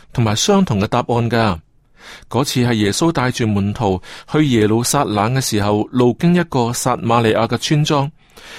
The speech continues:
咁但係村莊嘅人呢，唔肯接待佢哋，因為佢哋面向耶路撒冷。聖經話，他的門徒雅各、約翰看見了就說：「主啊，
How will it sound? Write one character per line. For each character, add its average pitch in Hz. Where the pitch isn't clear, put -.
咁 196
但 -
係 233
村 214
莊 196
嘅 156
人 131
呢， 165
唔 110
肯 139
接 135
待 107
佢 107
哋， 95
因 196
為 147
佢 113
哋 113
面 101
向 107
耶 95
路 90
撒 107
冷。 90
聖 151
經 180
話， 107
他 190
的 196
門 98
徒 95
雅 95
各、 113
約 117
翰 101
看 131
見 127
了 117
就 110
說： 117
「主 190
啊， 156